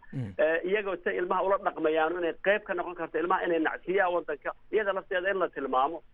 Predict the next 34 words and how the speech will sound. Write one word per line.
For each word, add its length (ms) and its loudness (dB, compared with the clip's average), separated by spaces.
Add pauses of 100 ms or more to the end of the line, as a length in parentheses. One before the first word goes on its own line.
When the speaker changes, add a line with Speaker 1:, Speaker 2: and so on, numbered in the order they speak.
(120)
Speaker 2:
Waxaas 320 0
oo 40 -4
dhan 100 0
waxaad 220 0
moodaa 240 2
wax 140 2
muhiim 260 -2
oon 180 0
u 40 0 (100)
baahan 360 4
nahay 300 0 (320)
oo 100 6
ay 200 2 (120)
sa-, 140 4 (140)
yacni 260 0
ay 100 0
tahay 220 -2 (100)
si 140 -4
sax 240 2
in 80 2
loo 160 4
abaaro 380 0 (200)
inay 220 2
tahay 320 -4
yacni. 260 -6 (240)
Speaker 1:
Waa 260 4
tahay. 200 -16 (640)
Eh, 180 4
aad 140 8
baad 120 12
u 40 6
mahadsan 320 6
tahay. 320 6
Een, 400 2